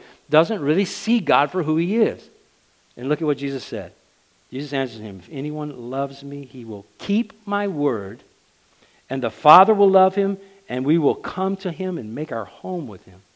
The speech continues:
Whoever does not love me does not keep my words, and the word that you hear is not mine, but the Father's who sent me." So here's what Jesus is saying in that passage. It's very simple, and this is the core value of this church, is that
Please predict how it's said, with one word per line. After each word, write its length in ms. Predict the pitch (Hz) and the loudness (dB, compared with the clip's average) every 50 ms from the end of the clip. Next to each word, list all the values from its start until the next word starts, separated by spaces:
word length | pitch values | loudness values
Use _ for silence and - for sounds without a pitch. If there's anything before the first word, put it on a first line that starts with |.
| _ _ _ _ _ _ _ _ _ _ _ _ _ _ _ _ _ _ - | _ _ _ _ _ _ _ _ _ _ _ _ _ _ _ _ _ _ -10
Whoever 220 | 120 123 135 135 | -6 -4 -4 -4
does 160 | 131 127 120 | -4 -6 -4
not 240 | 131 139 139 143 143 | 0 0 0 0 2
love 200 | 143 147 143 139 | 2 2 2 2
me 180 | 139 139 147 160 | 0 -2 -4 -4
does 160 | 135 127 120 | -4 -4 -6
not 240 | 120 131 135 135 - | -4 -4 -6 -6 -4
keep 140 | - 143 135 | -6 -6 -4
my 120 | 131 127 | -4 -4
words, 380 | 127 127 127 135 143 135 139 - _ _ _ _ _ _ _ _ _ - | -4 -4 -2 -4 -4 -4 -8 -14 _ _ _ _ _ _ _ _ _ -14
and 160 | 117 117 113 | -12 -10 -8
the 100 | 110 110 | -8 -10
word 580 | - - - 113 127 131 139 139 131 135 - | -10 -10 -6 -2 0 2 2 2 0 -2 -6
that 120 | 127 127 123 | -6 -4 -4
you 140 | 127 135 120 | -4 -6 -6
hear 340 | 107 143 143 147 147 143 | -2 0 2 2 2 2
is 160 | 143 123 104 135 | 0 -2 -4 -4
not 220 | 131 131 135 127 | -4 -4 -4 -4
mine, 240 | 131 131 131 131 127 | -6 -6 -4 -4 -6
but 100 | 127 117 | -8 -10
the 80 | 123 | -12
Father's 340 | - - 131 127 123 120 113 | -8 -4 -4 -4 -4 -4 -8
who 120 | - 131 117 | -14 -16 -16
sent 260 | - - 120 110 101 | -14 -14 -16 -16 -16
me." 140 | 101 101 - _ _ _ _ _ _ _ _ _ - | -18 -20 -20 _ _ _ _ _ _ _ _ _ -6
So 80 | 135 | -4
here's 220 | 139 185 269 277 226 | -2 -2 -2 -2 -2
what 100 | 170 123 | -4 -2
Jesus 320 | 139 147 139 139 - - | -2 -4 -4 -4 -10 -12
is 100 | 123 - | -12 -10
saying 280 | - - 131 131 117 113 | -6 -4 -4 -4 -4 -6
in 100 | 110 107 | -8 -10
that 140 | 113 110 | -12 -12
passage. 480 | - 120 110 107 107 - - _ - - _ _ _ _ - _ _ _ _ _ _ _ _ _ _ _ _ _ _ _ _ _ _ _ _ _ _ _ _ _ | -10 -10 -10 -10 -12 -16 -20 _ -20 -20 _ _ _ _ -20 _ _ _ _ _ _ _ _ _ _ _ _ _ _ _ _ _ _ _ _ _ _ _ _ _
It's 120 | - - - | -20 -14 -2
very 260 | - 151 160 175 170 | 4 6 6 6 6
simple, 280 | 170 - 165 127 - 117 | 4 0 -2 -2 -2 -4
and 80 | 113 | -6
this 120 | 135 139 - | -6 -6 -6
is 120 | 151 127 | -6 -6
the 80 | 127 113 110 - - | -6 -8 -10 -12 -14
core 440 | - - - 147 147 156 156 151 151 156 - | -12 -6 -4 0 2 2 2 2 0 -6 -10
value 440 | - 123 120 120 123 123 120 117 110 | -2 0 2 4 4 2 0 -4 -8
of 80 | 107 104 | -8 -8
this 140 | 110 110 - | -10 -12 -12
church, 360 | - - 120 110 104 - - | -12 -10 -10 -10 -10 -10 -12
is 100 | 110 117 | -10 -6
that 220 | 131 123 123 - | -4 -6 -6 -6